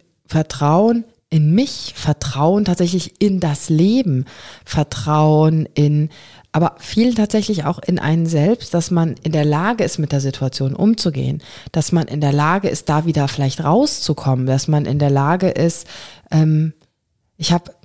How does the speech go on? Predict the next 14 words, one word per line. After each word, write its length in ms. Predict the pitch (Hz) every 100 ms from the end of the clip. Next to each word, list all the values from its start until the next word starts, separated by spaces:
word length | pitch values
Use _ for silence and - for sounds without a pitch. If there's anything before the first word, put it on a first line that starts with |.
| _
eine 100 | 185
Freundin 400 | - 175 185 180
gehabt, 340 | 180 165 - 160
die 80 |
hat 220 | 151 - - - - _
auch 260 | 160 170 -
eins, 400 | 143 160 - -
zwei 220 | 170 165
schwere 420 | - 165 165 196
Schicksalsschläge 720 | - 208 - 147 - 143 131
hinter 240 | 131 135 135
sich 220 | - -
gehabt 260 | 139 -
und 120 | 147